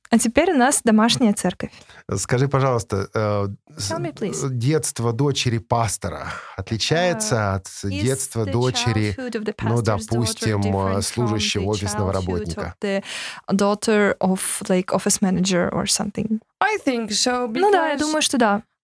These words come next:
Speaker 3: um, it's a very important that I am
Speaker 1: Очень
Speaker 3: also
Speaker 1: важно,
Speaker 3: a good
Speaker 1: что
Speaker 3: example. You know, my father
Speaker 1: я
Speaker 3: as a
Speaker 1: хороший
Speaker 3: pastor
Speaker 1: пример.
Speaker 3: is expected to be a good example and a
Speaker 1: М.
Speaker 3: leader.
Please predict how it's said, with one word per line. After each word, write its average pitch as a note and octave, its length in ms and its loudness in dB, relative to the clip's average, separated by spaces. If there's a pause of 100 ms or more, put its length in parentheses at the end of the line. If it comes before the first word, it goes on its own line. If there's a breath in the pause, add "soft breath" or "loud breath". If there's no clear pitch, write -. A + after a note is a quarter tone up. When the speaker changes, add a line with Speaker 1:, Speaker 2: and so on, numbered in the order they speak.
Speaker 3:
um, D4 300 2
it's C#4+ 300 0
a D#4 60 0
very D4+ 300 2
important C4+ 600 -2
that B3 140 -2
I A#3+ 300 0 (200)
am A#3+ 60 2
Speaker 1:
Очень C#4+ 220 2
Speaker 3:
also C4+ 60 -4
Speaker 1:
важно, D4 320 2
Speaker 3:
a - 20 0
good A#3+ 160 -2
Speaker 1:
что B3 100 0
Speaker 3:
example. A3+ 600 0 (120)
You C4 100 -2
know, A#3+ 340 -2
my B3 200 0
father C4 380 -2
Speaker 1:
я D4+ 80 0
Speaker 3:
as D4 60 -4
a - 20 -6
Speaker 1:
хороший C#4+ 300 2
Speaker 3:
pastor D4 60 -4
Speaker 1:
пример. A#3 460 2 (380 loud breath)
Speaker 3:
is A#3 120 0
expected A#3 600 -2
to A3+ 100 -4
be A#3 180 0
a A3+ 60 -2
good G#3+ 220 -2
example G#3 640 -2 (580)
and A#3 140 2
a A#3 60 0
Speaker 1:
М. G#3+ 80 -2
Speaker 3:
leader. A#3 360 -2